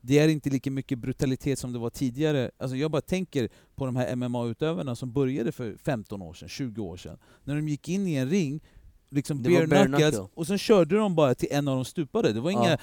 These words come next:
Speaker 1: period eller ronder eller
Speaker 2: Nej.
Speaker 1: att du... Eh, liksom, sättet som du förberedde, förberedde, de tog hand om dem
Speaker 2: Mm.
Speaker 1: efter. Liksom, sporten har också gjort att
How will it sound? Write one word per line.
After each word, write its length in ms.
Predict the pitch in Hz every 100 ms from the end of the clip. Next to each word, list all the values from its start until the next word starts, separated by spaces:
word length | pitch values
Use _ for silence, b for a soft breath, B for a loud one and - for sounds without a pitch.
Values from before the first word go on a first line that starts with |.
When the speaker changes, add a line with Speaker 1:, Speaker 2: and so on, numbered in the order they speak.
| B -
Speaker 1:
period 600 | 156 147 123 131 123 120
eller 260 | 139 135 127 B
ronder 800 | - 131 156 131 123 135 139 135
eller 140 | 123 117
Speaker 2:
Nej. 160 | 123
Speaker 1:
att 180 | 123 110
du... 220 | 139 139 120 B B B
Eh, 560 | - 98 101 107 110
liksom, 440 | 147 - 156 143 123 - 117 127
sättet 440 | 131 147 135 - 147
som 140 | 165
du 80 | 143
förberedde, 920 | - 160 151 131 156 151 139 131 147 -
förberedde, 680 | - 160 143 143 151 143
de 220 | 131 143 131
tog 280 | - 131
hand 280 | 110 147 147
om 120 | 143
dem 140 | 127 113
Speaker 2:
Mm. 100 | 147
Speaker 1:
efter. 420 | 120 104 156 151 B B -
Liksom, 200 | 139 131
sporten 460 | - 185 - 170
har 100 | 196
också 220 | 156 -
gjort 240 | 135 127
att 120 | 127